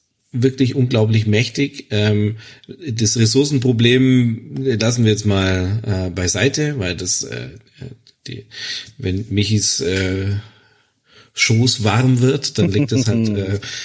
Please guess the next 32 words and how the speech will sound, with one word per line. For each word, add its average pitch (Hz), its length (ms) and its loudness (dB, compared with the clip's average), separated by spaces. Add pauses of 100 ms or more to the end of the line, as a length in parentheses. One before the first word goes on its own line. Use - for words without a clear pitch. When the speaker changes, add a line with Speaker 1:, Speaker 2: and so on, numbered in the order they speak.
(160)
Speaker 1:
ähm, 92 560 0
hauptsächlich 104 560 2
auch 101 140 2
an 107 220 2
Teams. 131 400 0 (840)
Aber 110 280 2
man 110 180 6
muss 107 180 2
einfach 107 360 -2
sagen, 95 360 -4 (880)
alles, 113 360 2
was 104 160 -2
mit 87 160 -6
Messaging 120 580 0
zu - 140 -2
tun 117 320 0
hat, 110 260 0
ist - 340 -8
absolut 98 680 -4
katastrophal, 104 960 0
fürchterlich 113 880 0
und 92 240 -4
war 104 280 -2
in 92 160 -4
Skype 98 540 0
schon - 320 -2 (100)
hundertmal 143 560 2
besser, 101 460 0
als 85 180 -2
es - 160 -4
jetzt 101 300 -4
ist. 110 220 -4